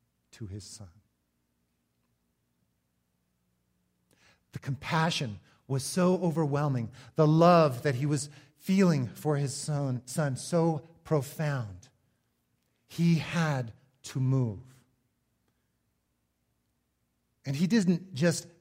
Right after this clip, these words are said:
step up and walk towards his son. He ran towards his son. This is a picture of the Father's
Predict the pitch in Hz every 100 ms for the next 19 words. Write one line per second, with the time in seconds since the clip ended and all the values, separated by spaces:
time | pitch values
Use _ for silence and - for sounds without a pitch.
0 | _ - - 185 170 - 147 147 - 139
1 | 127 147 151 - 139 127 - 123 - 123
2 | 120 117 - - - 165 160 127 165 175
3 | 180 165 143 127 - _ _ - 151 143
4 | 131 - 139 123 - 135 113 98 92 _
5 | _ _ _ _ _ _ _ _ _ _
6 | _ _ _ _ _ _ _ _ _ _
7 | _ _ _ _ _ _ _ _ _ _
8 | 220 208 220 175 - 180 - 156 147 143
9 | - 165 156 151 143